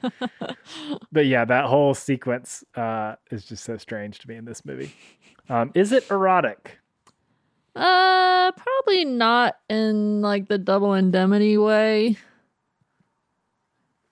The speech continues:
Speaker 1: 'Cause it's just, like, a love triangle.
Speaker 2: You, I'm give-, you blowing my mind here.
Speaker 1: What?
Speaker 2: This is the only movie that we watched that has a sex scene.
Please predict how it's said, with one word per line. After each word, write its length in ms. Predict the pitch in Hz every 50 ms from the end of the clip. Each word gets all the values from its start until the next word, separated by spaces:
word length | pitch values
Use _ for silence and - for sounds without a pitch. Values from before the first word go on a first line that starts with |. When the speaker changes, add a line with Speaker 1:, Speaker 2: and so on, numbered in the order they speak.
| _ _ _
Speaker 1:
'Cause 460 | - - 240 220 214 208 208 202 190 -
it's 140 | - 220 -
just, 280 | - 285 285 - - -
like, 160 | 247 214 185
a 40 | 190
love 280 | 185 180 180 190 208 -
triangle. 800 | - - 202 175 175 180 180 180 180 190 196 202 208 214 208 202 _ _ _ _ _ - - _ _ -
Speaker 2:
You, 260 | 131 131 147 151 151 - -
I'm 140 | 147 139 135
give-, 240 | 147 147 120 - -
you 260 | 135 127 127 131 135 139 _ _ - _ _ _ _ _ _ _
blowing 680 | - - 170 180 190 139 127 - - 180 214 220 202 175
my 100 | 165 156
mind 340 | 147 139 127 120 123 123 107
here. 220 | 104 113 107 - 208
Speaker 1:
What? 800 | 220 269 370 466 539 587 571 523 427 339 262 226 202 180 - - - _ _ _ -
Speaker 2:
This 100 | 220 269
is 60 | 320
the 120 | 339 294
only 300 | 214 233 254 269 277 277
movie 300 | 240 254 269 269 262 262 247
that 260 | 220 202 240 233 -
we 120 | 226 233
watched 380 | 214 214 233 277 294 294 - -
that 100 | 208 170
has 200 | 175 175 175 165
a 60 | 156
sex 340 | - - 202 240 240 - -
scene. 320 | - 175 170 185 226 262